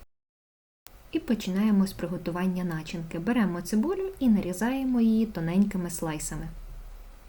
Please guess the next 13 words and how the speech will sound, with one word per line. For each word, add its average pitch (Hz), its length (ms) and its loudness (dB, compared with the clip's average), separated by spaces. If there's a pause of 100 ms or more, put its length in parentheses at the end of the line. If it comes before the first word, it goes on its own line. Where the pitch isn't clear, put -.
(1400)
Коли 285 240 2
цибульку 220 540 6
подрібнили, 196 800 4
ми 269 180 6
її 208 240 8
переминаємо 190 840 2
добре, 330 340 -2
щоб 208 280 0
вона 214 240 6
була 190 240 2
більш 202 280 2
соковитіша, 220 720 0
м'якіша 180 580 -2